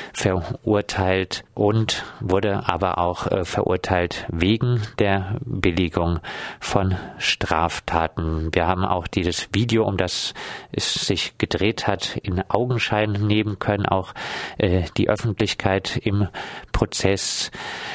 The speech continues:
und der Richter hat sogar selber davon gesprochen,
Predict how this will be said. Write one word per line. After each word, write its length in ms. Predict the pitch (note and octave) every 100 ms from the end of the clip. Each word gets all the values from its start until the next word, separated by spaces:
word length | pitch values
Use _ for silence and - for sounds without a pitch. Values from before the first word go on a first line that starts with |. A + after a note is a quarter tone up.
| - - - - - _ - - - _ -
und 320 | G2+ G2 - - F#2+
der 600 | G#2 G2 F2 E2+ F#2+ G#2
Richter 360 | G#2 G#2 - F#2
hat 280 | A2 - A2+ -
sogar 540 | G2 F2+ F2 F#2 G2+ G#2
selber 380 | F#2+ F#2 F#2
davon 380 | F2+ F2 G2 F#2
gesprochen, 920 | F2+ - - G2+ - G2+ G2 G2 G#2